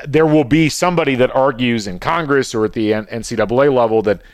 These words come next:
to not allow international students to directly participate in that and earn money off of it is just kind of fundamentally unfair. And certainly strikes at the heart of some of the tensions present in the university system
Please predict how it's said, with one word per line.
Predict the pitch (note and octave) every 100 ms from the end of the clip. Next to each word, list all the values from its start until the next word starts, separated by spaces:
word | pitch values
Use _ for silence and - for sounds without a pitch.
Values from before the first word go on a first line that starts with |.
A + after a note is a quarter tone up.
| - -
to | B2+
not | C3 C3+
allow | B2+ A#2+ A#2
international | A#2 A#2 A#2 A#2+ - A2
students | - A#2 G2
to | A#2
directly | G#2+ A2+ A2+ A2+
participate | - - C3+ A#2+ B2 A2+
in | A2
that | A2 G2
and | G2+
earn | G2 G#2
money | C#3 C3
off | A2 G#2+
of | A#2
it | G2+
is | G2+
just | A#2+
kind | C#3 G#2+
of |
fundamentally | - B2 A2+ G#2 G2+
unfair. | F2 F2+ - A#2 F#2+ F2+ - - -
And | C#3+ -
certainly | G3 G#3+ D3
strikes | - - D3+ C3+ B2+
at |
the | -
heart | - D#3 D3 - - _ _ _ -
of | C3+ B2 G#2+ F#2 - -
some | E3+
of | D3
the | B2
tensions | - D#3 B2+ A#2
present | - C#3+ A2+ B2 - - _ -
in | B2
the | B2
university | A#2 C3 B2+ A#2 B2+ - C3 A2+
system | G#2 - C#3 - C3+ A2+ A2